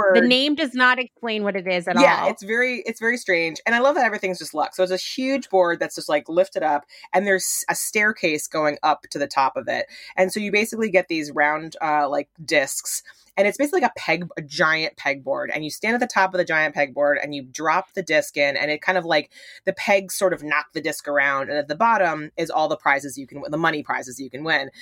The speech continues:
Speaker 2: And so, but of
Speaker 1: Mm-hmm.
Speaker 2: course, I mean, there had to have been some theory behind building that where, like, 'cause everyone, you know, you'll start on the left side, you'll start in the middle, you'll start on the right. And it's like where your chip ends up is very random.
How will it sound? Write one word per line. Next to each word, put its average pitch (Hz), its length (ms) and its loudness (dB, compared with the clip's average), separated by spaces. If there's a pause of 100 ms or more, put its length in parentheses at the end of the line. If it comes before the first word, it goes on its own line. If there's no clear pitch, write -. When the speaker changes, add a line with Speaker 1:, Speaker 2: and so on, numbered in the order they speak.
(380)
Speaker 2:
And 180 280 4
so, 233 240 0
but 240 160 2
of 175 120 0
Speaker 1:
Mm-hmm. - 20 -10
Speaker 2:
course, 277 320 0 (120)
I 240 80 2
mean, 233 280 -4
there 262 160 2
had 277 300 0
to 269 80 -6
have 202 40 -6
been 190 140 -2
some 165 140 -6
theory 160 360 -2
behind 139 320 -4
building 156 280 -6
that 131 240 -2
where, 147 340 0 (400)
like, 160 400 0 (240)
'cause 254 100 0
everyone, 254 420 2
you 240 40 -8
know, 202 80 2
you'll 180 140 4
start 165 260 0
on 139 80 -8
the 143 80 -10
left 240 220 0
side, 220 260 0
you'll 180 100 -2
start 147 220 -4
in 147 80 -12
the 165 60 -8
middle, 196 320 2
you'll 160 120 -2
start 151 220 0
on 143 60 -2
the 147 80 -2
right. 185 340 2
And 170 160 0
it's 165 100 0
like 160 140 2
where 165 300 2
your 170 140 -2
chip - 420 -4
ends 151 240 -2
up 139 180 0
is 147 140 -8
very 147 180 -4
random. 156 720 -4